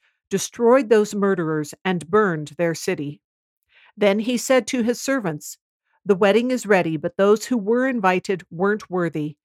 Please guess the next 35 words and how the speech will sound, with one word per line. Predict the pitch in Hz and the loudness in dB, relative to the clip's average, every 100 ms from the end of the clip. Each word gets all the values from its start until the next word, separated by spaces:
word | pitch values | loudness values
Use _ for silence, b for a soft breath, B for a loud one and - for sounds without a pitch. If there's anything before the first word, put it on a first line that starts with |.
| _ _ - | _ _ 0
Go | 208 208 254 | 4 4 6
therefore | 262 269 226 196 185 | 2 2 0 0 0
to | 220 | -4
the | 190 | -6
intersections | - 226 - 247 - 240 - 240 220 | -2 -2 -2 -6 -4 -4 -4 -6 -2
of | 202 | 0
the | 190 | 0
highways, | 175 208 220 180 151 151 - b b b | 0 2 2 2 -2 -4 -8 b b b
and | 208 190 | 0 2
as | 185 196 | -2 0
many | 185 240 294 | -2 0 -2
as | 269 247 | -2 -4
you | 254 | -2
may | 233 233 | 0 0
find, | 226 220 156 147 - 190 | 2 0 0 -6 -6 -4
invite | 185 175 226 - - | 0 0 0 -2 -12
to | - 190 | -6 -4
the | |
wedding | 165 185 214 170 | -2 -2 -2 -4
feast.' | 151 143 - - _ _ _ _ _ _ _ | -8 -10 -12 -20 _ _ _ _ _ _ _
Those | 156 196 180 | 0 0 2
servants | - 220 196 220 220 214 | 0 0 2 0 -2 -2
went | 208 - | -2 0
out | 247 254 - | 0 0 -2
into | 202 180 202 | -4 -2 -2
the | 190 - | -2 0
highways | 185 185 175 175 185 | 0 0 0 -2 -4
and | - 185 - | -4 -6 -2
gathered | 180 180 233 226 | 0 2 0 -4
together | 233 202 196 196 | -4 -2 0 -2
as | 165 - | -4 -4
many | 170 170 214 | -4 -2 0
as | 214 - | -2 -2
they | 208 | -4
found, | - 190 160 147 | 0 -2 -2 -6